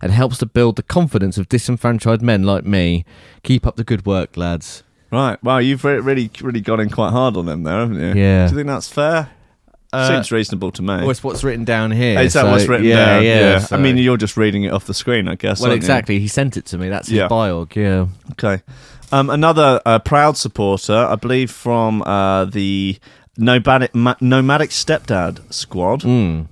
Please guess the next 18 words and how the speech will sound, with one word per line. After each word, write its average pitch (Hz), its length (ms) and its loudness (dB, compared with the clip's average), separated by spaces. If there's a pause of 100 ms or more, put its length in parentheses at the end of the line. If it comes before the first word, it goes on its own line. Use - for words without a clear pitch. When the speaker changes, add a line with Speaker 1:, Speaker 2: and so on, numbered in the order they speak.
(120)
Speaker 2:
Um, 95 460 -2
these 104 260 -2
perks - 360 -2
include 98 400 -4
a 135 40 -8
Rankin 214 300 -4
Radio 139 260 -4
mug 127 320 -4 (560)
and 113 240 -2
also 95 420 -2
a 85 180 -2
name 85 280 -2
at - 60 -10
the 90 80 -6
end 85 120 -4
of 92 60 -8
the 90 60 -10
show. 104 240 -6